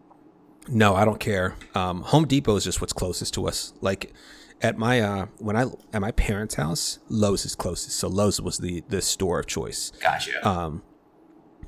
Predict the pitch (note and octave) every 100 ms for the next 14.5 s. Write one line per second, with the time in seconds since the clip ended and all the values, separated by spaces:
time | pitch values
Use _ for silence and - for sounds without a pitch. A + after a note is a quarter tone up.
0 | - - G#2 G#2+ G2+ F#2+ F2+ - A2 G2+
1 | F2 F2 A2 A2 F2 E2 G2+ F2 - -
2 | E2+ - - - - - F2 - - -
3 | E2+ F2+ E2 F2 - - - - F2+ -
4 | - - F#2+ E2+ E2+ - - - - -
5 | C3 A2 F#2+ F2+ - F#2+ F#2 F2 E2 E2+
6 | - - F2 - - G2 E2+ D2 F#2 F2
7 | - - - - A2 - D#3+ G3+ D3+ A2+
8 | F#2 F2 F2+ F2+ - - - - - E2+
9 | A#1+ - - - - F#2+ F#2 F#2 F2+ E2+
10 | E2 D#2 - - - C3+ C#3+ - - F#2+
11 | F#2+ F#2 - - E2+ F#2+ G2+ - C#3+ A#2+
12 | F#2 G#2+ - - D#3 D#3+ - F2+ - -
13 | - D#3 F3 - - B2 A2+ - - A2+
14 | E2 D#2+ E2+ -